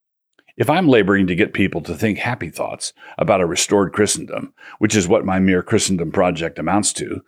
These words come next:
then why on earth would I remind everybody that back in the good old Christendom times, we used to flog Baptists?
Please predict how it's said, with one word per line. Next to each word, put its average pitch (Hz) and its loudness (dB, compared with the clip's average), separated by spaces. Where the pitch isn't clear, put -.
then 104 2
why 120 2
on 120 2
earth 82 -2
would 98 2
I 107 4
remind 107 2
everybody 101 0
that - -6
back 113 0
in 85 -4
the 82 -8
good 104 0
old 90 0
Christendom 98 -2
times, 90 -4
we 98 -2
used 98 -2
to 95 -6
flog 87 -4
Baptists? - -4